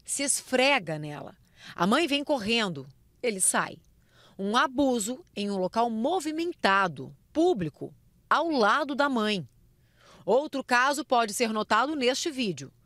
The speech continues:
O homem está em uma sanduicheria. Parece fazer selfies,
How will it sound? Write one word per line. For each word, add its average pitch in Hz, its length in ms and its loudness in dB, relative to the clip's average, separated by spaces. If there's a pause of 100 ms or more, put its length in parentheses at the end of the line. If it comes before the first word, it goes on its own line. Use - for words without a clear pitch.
(320)
O 185 120 0
homem 302 340 2
está 233 260 0
em 269 60 -4
uma 269 160 -2
sanduicheria. 302 800 -4 (360)
Parece 269 380 -2
fazer 233 420 -2
selfies, 208 680 0